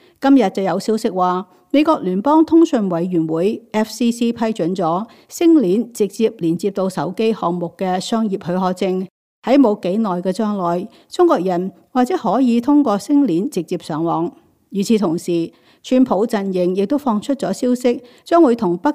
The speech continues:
京接觸，重新制裁伊朗。川普提名嘅新國家安全顧問沃爾茲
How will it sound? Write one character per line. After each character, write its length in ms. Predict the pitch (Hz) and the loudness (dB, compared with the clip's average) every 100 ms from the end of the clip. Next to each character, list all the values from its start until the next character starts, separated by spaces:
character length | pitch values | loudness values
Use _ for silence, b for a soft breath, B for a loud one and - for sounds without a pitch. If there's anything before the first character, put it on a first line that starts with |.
| - | 2
京 180 | 311 302 | 4 4
接 120 | 185 | 2
觸， 340 | 180 226 269 - _ | -2 -2 -2 -8 _
重 200 | - 220 | -2 0
新 240 | 233 330 339 | 2 4 4
制 220 | 262 190 | 2 -2
裁 240 | - 151 165 | -2 -2 -2
伊 140 | 220 | 0
朗。 340 | 196 151 180 208 _ _ | 2 2 0 -6 _ _
川 220 | - - 339 | -4 2 4
普 240 | 233 214 | 4 0
提 200 | - 170 | -2 -2
名 220 | 175 165 | 0 0
嘅 180 | 175 214 | 0 0
新 280 | 214 269 269 | 0 2 2
國 120 | 214 | 2
家 160 | 190 233 | 0 0
安 200 | 240 240 | 2 2
全 200 | 170 165 | 0 -2
顧 160 | 196 190 | -2 -2
問 260 | 175 175 | -2 0
沃 100 | 226 | 0
爾 60 | 170 | -2
茲 480 | 165 185 247 233 | -4 -6 -2 -2